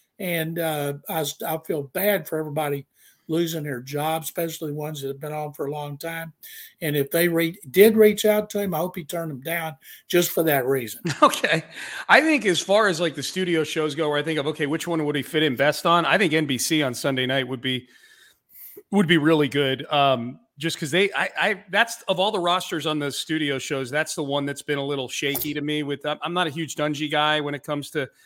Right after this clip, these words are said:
Speaker 2: studio shows.
Speaker 1: No, I'm not either.
Speaker 2: Rodney Harrison's been okay. Drew Brees was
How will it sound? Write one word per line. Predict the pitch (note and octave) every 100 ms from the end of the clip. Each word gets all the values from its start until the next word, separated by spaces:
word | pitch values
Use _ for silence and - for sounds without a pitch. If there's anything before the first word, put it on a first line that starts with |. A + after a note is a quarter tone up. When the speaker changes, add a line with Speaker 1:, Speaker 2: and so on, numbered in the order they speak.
| _ -
Speaker 2:
studio | - D#3 D3 C#3+
shows. | C#3 D#3 C#3+ C#3+
Speaker 1:
No, | C3+
I'm |
not | C3+ C3+ C3+
either. | C3 B2+ A#2 A2+ C3
Speaker 2:
Rodney | D3+ E3+ D3
Harrison's | D#3 D#3+ D3+ C#3
been | D3
okay. | D3+ D3 - D3+
Drew | C3 D#3+
Brees | D3 D3 D3+ D3
was | C3 A2